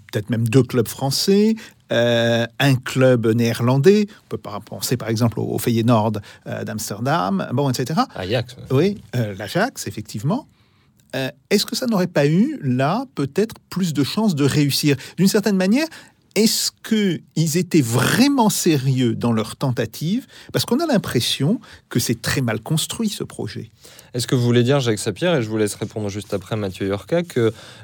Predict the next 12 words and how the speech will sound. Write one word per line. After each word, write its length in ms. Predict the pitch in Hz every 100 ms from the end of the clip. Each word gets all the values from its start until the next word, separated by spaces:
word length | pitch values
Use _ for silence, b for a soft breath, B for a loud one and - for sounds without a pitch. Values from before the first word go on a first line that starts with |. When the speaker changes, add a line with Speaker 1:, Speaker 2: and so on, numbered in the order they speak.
| -
Speaker 2:
euh, 180 | 107 107
ce 500 | - - - - 120
projet 420 | 95 123 120 151
n'avait 180 | 135 113
pas 160 | 143
pour 300 | 127 123 113
intention 520 | 131 123 139 - -
réelle 420 | 139 139 139 143 127
d'aboutir, 540 | 123 123 123 160 175
mais 140 | 151
plutôt 320 | 113 123 131 139
de, 400 | 123 117 110